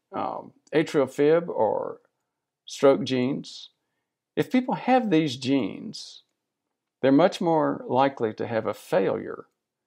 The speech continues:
in the ablation process. Again, we won't have time to cover all of that in this video. We'll cover it later. But it helps you understand, uh, now that we're beginning to realize how many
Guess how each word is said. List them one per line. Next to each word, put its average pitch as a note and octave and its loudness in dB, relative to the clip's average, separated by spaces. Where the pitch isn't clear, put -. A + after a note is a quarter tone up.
in B2 4
the A#2 2
ablation A#2+ 0
process. - -14
Again, C#3+ 2
we D3 4
won't E3+ 4
have C#3+ 2
time C3+ -2
to A2+ 0
cover A#2+ 0
all A2 4
of A2 0
that A#2+ 2
in G#2+ -4
this A2 -4
video. A#2+ 0
We'll B2 -6
cover G#2+ -2
it F#2+ -10
later. G#2 -4
But C3 6
it D3 4
helps G3+ 2
you F3+ 2
understand, C3+ 0
uh, G#2 0
now E3+ 2
that C#4 0
we're C#4 2
beginning F3 -2
to B2+ 2
realize C#3+ 2
how C3+ -4
many A#2+ -2